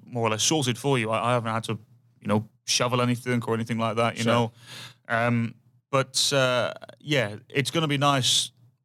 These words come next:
Speaker 1: waking up, not having to, to put all the layers on and whatnot. I completely agree with that.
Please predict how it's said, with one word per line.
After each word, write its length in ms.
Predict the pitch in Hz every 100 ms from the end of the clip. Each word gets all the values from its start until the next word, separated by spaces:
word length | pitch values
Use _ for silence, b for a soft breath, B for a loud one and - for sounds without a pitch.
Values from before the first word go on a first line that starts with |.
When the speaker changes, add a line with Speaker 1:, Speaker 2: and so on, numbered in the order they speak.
| -
Speaker 1:
waking 300 | 131 131 127
up, 160 | 123
not 260 | - 120 117
having 280 | 123 117 117
to, 320 | - 127 117
to 380 | - - 123 113
put 160 | -
all 80 | 131
the 100 | 117
layers 260 | 120 120 120
on 120 | 123
and 80 | 120
whatnot. 240 | 120 120
I 40 | 117
completely 320 | 120 165 135
agree 160 | 120 117
with 140 | 104
that. 440 | 113 104 107 -